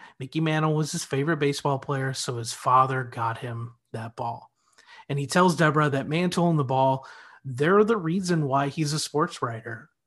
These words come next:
that it was that important to him that it drove him to want to be a sports writer, which I think is, it's pretty cool. It's cool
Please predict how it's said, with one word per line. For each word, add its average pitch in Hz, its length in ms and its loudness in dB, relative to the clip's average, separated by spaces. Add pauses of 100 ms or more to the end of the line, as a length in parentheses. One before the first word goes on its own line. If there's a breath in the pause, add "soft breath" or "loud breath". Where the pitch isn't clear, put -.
that 135 420 0
it 165 80 0
was 139 240 -2
that 147 220 2
important 170 480 0
to 156 180 -2
him 143 140 -4
that 127 160 -6
it 120 100 -10
drove 139 400 -2
him 147 300 -4
to - 140 -4
want 135 400 -4 (180)
to 147 100 -6
be 120 460 -6 (440 soft breath)
a - 60 -10
sports - 380 0
writer, 120 260 -4
which 156 160 0
I 202 80 6
think 196 180 4
is, 175 180 0 (300 loud breath)
it's 156 140 -4
pretty 185 200 2
cool. 175 200 4
It's 143 100 0
cool 196 560 4